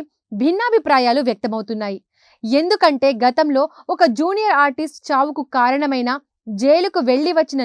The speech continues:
నటుడు జగదీష్ను తన సినిమాల్లో కొనసాగించిన ఈ హీరో ఇప్పుడు ఈ జానీ మాస్టర్ విషయంలో అసలు నిజాలు బయటకు రాకుండానే ఇలాంటి స్టేట్మెంట్స్ ఇవ్వడం ఎంతవరకు సబబు అని కొందరు నెటిజన్లు నేరుగా అల్లు అర్జున్ను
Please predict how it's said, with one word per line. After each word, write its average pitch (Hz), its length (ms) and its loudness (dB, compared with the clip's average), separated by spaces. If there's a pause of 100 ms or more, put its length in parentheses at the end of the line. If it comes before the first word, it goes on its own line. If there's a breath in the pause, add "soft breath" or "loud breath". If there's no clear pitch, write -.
నటుడు 254 320 -2 (420 soft breath)
జగదీష్ను 320 760 0
తన 277 100 0 (100)
సినిమాల్లో 311 460 0 (120)
కొనసాగించిన 277 640 -2 (120)
ఈ 240 100 -2
హీరో 262 260 2 (440)
ఇప్పుడు 359 380 2 (140)
ఈ 285 40 0 (140)
జానీ 302 340 2
మాస్టర్ 349 400 -2
విషయంలో 269 420 0 (420 loud breath)
అసలు 453 220 0 (120)
నిజాలు 359 320 2 (100)
బయటకు 294 400 0
రాకుండానే 302 580 2 (400 loud breath)
ఇలాంటి 440 400 -2
స్టేట్మెంట్స్ 339 600 -4
ఇవ్వడం 262 280 -2 (360)
ఎంతవరకు 320 500 0
సబబు 262 400 0
అని 254 140 -4 (340 soft breath)
కొందరు 262 400 2
నెటిజన్లు 262 460 -2 (440 soft breath)
నేరుగా 311 380 2 (120)
అల్లు 277 280 2
అర్జున్ను 254 320 -2